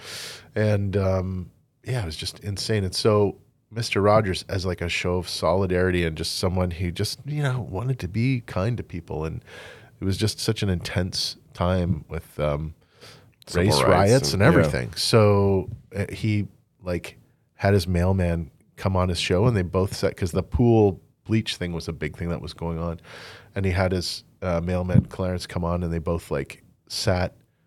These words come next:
Speaker 1: together with this kiddie pool with both of their feet in the pool,
Speaker 2: Yeah.
Speaker 1: which is, like, huge. Like, it was,
Speaker 2: Especially
Speaker 1: like,
Speaker 2: for that time.
Speaker 1: revolutionary for someone to do that. You know, it was just like, "No, we don't do that."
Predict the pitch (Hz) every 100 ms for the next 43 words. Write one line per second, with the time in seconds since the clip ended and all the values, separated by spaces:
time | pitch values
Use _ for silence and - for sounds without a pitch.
0 | _ _ - 98 95 90 87 107 _ _
1 | _ _ _ 104 - 95 - - 127 120
2 | - 95 95 98 87 - 104 104 98 95
3 | - 113 101 - _ 92 87 - 95 76
4 | 92 92 82 107 123 101 - _ - -
5 | 127 190 156 67 - - - 92 87 82
6 | 107 104 170 98 87 87 104 110 123 135
7 | 117 104 107 - 98 82 78 78 - 82
8 | 92 87 85 80 - 78 82 80 - 80
9 | 80 87 95 85 - - 87 64 - -
10 | - - 60 57 - - _ 82 87 82
11 | 80 80 71 67